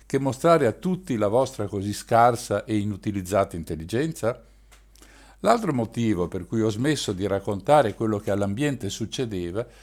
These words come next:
è che, leggendo i giornali o guardando i servizi in televisione, mi sono reso conto che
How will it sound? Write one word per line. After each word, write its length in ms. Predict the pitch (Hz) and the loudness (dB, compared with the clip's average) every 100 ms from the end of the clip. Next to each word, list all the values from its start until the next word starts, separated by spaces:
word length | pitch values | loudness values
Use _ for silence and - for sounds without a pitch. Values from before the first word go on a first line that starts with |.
| - | -6
è 160 | - 185 | -2 0
che, 280 | 170 117 | 2 2
leggendo 560 | 95 110 - 185 156 104 | 2 0 2 2 2 -2
i 80 | 101 | -2
giornali 560 | 110 110 139 143 95 | 0 0 2 2 2
o 80 | 87 | -2
guardando 440 | 82 92 117 127 95 | -2 0 4 2 0
i 40 | |
servizi 500 | - 101 104 139 - | -4 -4 -4 -6 -4
in 80 | 95 | -6
televisione, 800 | 104 101 110 110 104 85 82 123 - - - | -4 -4 -6 -6 -4 -4 -6 -10 -16 -20 -14
mi 100 | - | -8
sono 260 | 151 202 160 | -2 2 4
reso 260 | 165 165 190 | 4 2 0
conto 480 | 160 196 190 127 | 2 2 0 -2
che 360 | 117 123 104 107 | 0 0 0 -2